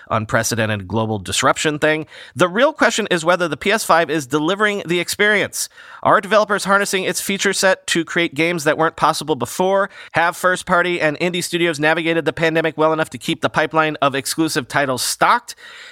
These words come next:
Is the P S five proving to be, as PlayStation chief architect Mark Cerny promised two years ago, a revolution rather than an evolution? The short answer is yes. The slightly longer and more accurate answer is,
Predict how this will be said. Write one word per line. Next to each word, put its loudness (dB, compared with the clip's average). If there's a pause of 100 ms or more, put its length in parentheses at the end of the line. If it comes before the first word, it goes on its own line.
(120)
Is 2
the 2
P 0
S 2
five 4
proving -4
to -4
be, -2
as 2
PlayStation -2
chief -4
architect 0
Mark 0
Cerny 0
promised -2
two -2
years 0
ago, 2 (460)
a 2
revolution 0
rather 2
than 0
an -4
evolution? 0 (560)
The 0
short 0
answer 0
is 0
yes. 0 (420)
The -10
slightly -2
longer 2
and 0
more -2
accurate 0
answer 0
is, -2